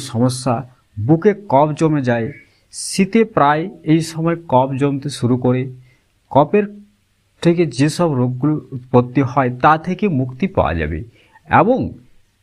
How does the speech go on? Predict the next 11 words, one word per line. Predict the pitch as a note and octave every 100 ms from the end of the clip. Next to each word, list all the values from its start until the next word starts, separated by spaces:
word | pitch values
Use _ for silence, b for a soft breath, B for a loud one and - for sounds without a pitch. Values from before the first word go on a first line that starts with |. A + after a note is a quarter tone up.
| -
এই | G#3 B3
এক্সারসাইজটা | F3 F3 E3+ - D3 B2+ D3
করলে | C#3 B2 B2 B2+ -
আমাদের | D3+ E3 E3+ D#3+
শ্বাসনালী | - B2+ D#3 D#3+ F3+ F3 F3+ B2
পরিষ্কার | B2 B2 - D#3 D#3+
থাকবে, | E3+ E3 D#3 D#3 b b b b
সেই | - E3+ G#3+
সাথে | - F3 D#3 B2+ B2 - _
আমাদের | - C3 D3+ C#3+ C#3 -
ফুসফুসকে | D#3+ D#3 - G#3 - -